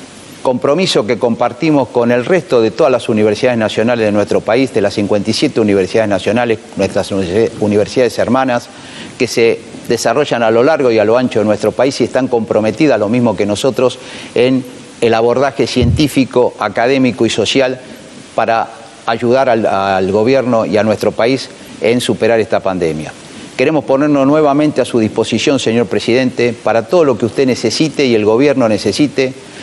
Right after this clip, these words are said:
La Universidad de Buenos Aires siempre está a disposición de lo que la comunidad necesite, a disposición de lo que nuestro pueblo necesita. Tenemos el deber y la obligación de devolverle a nuestra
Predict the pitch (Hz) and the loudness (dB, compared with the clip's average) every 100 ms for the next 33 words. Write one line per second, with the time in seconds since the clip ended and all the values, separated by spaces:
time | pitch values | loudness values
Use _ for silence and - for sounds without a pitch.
0 | - - - 110 113 117 117 110 139 131 | -18 -12 -2 0 2 2 2 2 2 4
1 | 120 113 - 143 123 113 175 165 123 113 | 2 2 2 2 0 0 -2 0 -2 0
2 | 131 123 - - - - - - - - | 0 0 -4 -16 -20 -20 -20 -20 -18 -4
3 | 104 101 - - - 113 127 127 120 120 | -2 -2 -4 -16 -20 -4 -2 0 0 -2
4 | - 165 139 117 92 107 98 107 107 117 | 0 2 2 0 0 0 0 0 0 2
5 | 117 104 - - 87 - - - - - | 0 -2 -4 -2 -4 -4 -8 -8 -18 -6
6 | 98 117 110 120 135 160 160 135 107 113 | -2 -2 0 0 2 2 2 2 2 2
7 | 110 104 110 143 135 113 101 104 104 85 | 0 0 0 0 0 0 0 -2 -4 -4
8 | 87 80 - - - - 135 156 143 113 | -4 -6 -14 -18 -8 -2 2 2 0 -2
9 | - 123 120 127 151 135 120 107 107 107 | -2 0 2 4 4 4 4 4 4 4
10 | 110 - 143 120 113 113 123 123 107 90 | 2 2 2 4 4 4 4 4 2 0
11 | 85 80 - - - - 110 117 113 - | -4 -6 -12 -20 -10 -4 -2 0 -2 0
12 | 110 107 | 2 2